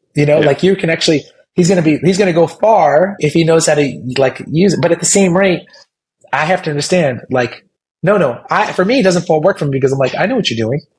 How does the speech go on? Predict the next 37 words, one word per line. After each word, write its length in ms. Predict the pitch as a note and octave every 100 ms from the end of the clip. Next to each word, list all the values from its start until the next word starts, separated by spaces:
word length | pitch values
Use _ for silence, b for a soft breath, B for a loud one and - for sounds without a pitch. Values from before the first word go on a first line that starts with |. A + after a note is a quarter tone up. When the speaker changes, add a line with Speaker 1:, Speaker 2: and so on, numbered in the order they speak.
| _ _ _ _ A#2+
Speaker 1:
I 40 |
Speaker 2:
Yeah. 40 | A2
Speaker 1:
go, 180 | C3+ B B B G3+
"No, 120 | A#3
absolutely 500 | D#3 F3 G3 F#3 F#3
not. 220 | F3+ C#3
You 100 | D3+
are 120 | D3
not 220 | D3+ F3 E3+
getting 300 | D#3+ D3+ D3 b b _
Pokemon, 560 | - D#3 D#3 C#3+ C#3 C3+
whatever. 420 | C3+ C#3 A#2 - _ _ _ _
Like, 260 | B2+ B2 A#2 A#2 - A#2 -
done. 380 | - D#3+ G#2+ A2+ -
Like, 180 | C3 -
like, 260 | C#3+ C3
like, 220 | D3 B2+ D3+
you 120 | F3
have 140 | E3
to 80 | -
earn 200 | E3+ D3+
it." 140 | G#2+ - _ _ _ _ -
I 120 | C#3+
go, 180 | C#3+ C#3
and 140 | D3+
I, 80 | D#3+
I 180 | D3+ D#3+
like, 160 | D#3
like, 200 | D#3+ D#3+ D3+
my 80 |
son 220 | D#3 F3+ E3
said 100 | D#3
he 80 |
wanted 220 | D3+ C#3 B2+
a 20 |
bass 260 | D3 C#3+
guitar, 360 | - A#2+ A2